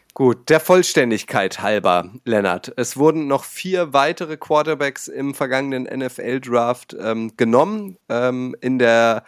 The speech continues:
vierten Runde Bailey Zappi, oder wie auch immer, Zappe geschrieben, Bailey Zapp, Zappi, wie auch immer, von den, ähm, Patriots, kommt von der Western Kentucky University.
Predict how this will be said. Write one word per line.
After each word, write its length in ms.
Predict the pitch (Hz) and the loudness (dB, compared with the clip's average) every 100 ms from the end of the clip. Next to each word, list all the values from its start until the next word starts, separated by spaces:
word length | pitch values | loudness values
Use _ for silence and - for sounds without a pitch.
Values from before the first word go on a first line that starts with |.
| - - _ | -18 -20 _
vierten 500 | - 160 190 - 160 | -10 2 2 2 0
Runde 460 | 143 143 139 131 | 0 0 2 0
Bailey 720 | 120 - 120 160 165 147 131 - _ _ _ _ 131 | 0 2 4 2 0 0 0 -4 _ _ _ _ -16
Zappi, 1200 | 110 98 110 131 214 _ - - 190 226 269 254 _ - | -14 -12 2 2 2 _ -12 -6 -2 -2 -4 -8 _ -10
oder 260 | 147 156 | -2 0
wie 120 | 170 | 0
auch 100 | 143 | -2
immer, 320 | 165 160 151 143 | -2 -4 -4 -6
Zappe 480 | - 156 - 190 175 | -2 0 4 2 2
geschrieben, 560 | 170 - 185 185 170 | -4 -4 -6 -6 -2
Bailey 340 | 135 139 143 127 | 0 2 2 0
Zapp, 380 | 110 147 190 - - - | 2 2 0 -18 -20 -16
Zappi, 540 | 120 120 139 180 175 | -12 0 0 0 -4
wie 100 | 147 | -2
auch 120 | 123 139 | -2 0
immer, 180 | 156 | -2
von 240 | 156 147 135 | 0 -2 0
den, 260 | 131 127 120 | 0 0 -4
ähm, 460 | - 117 117 113 110 | -2 -2 -2 -8 -6
Patriots, 560 | - 196 214 208 - - _ - | -2 -2 0 -4 -4 -18 _ -20
kommt 260 | - 139 - | -6 -6 -4
von 140 | 135 | 0
der 200 | 123 110 | 0 2
Western 420 | 127 - 147 135 | 0 -2 -4 -4
Kentucky 640 | 127 127 117 151 - 170 156 | -6 -10 -6 -6 -6 -8 -4
University. 840 | 170 156 156 165 - 156 170 160 | -2 0 2 0 -2 -10 -10 -10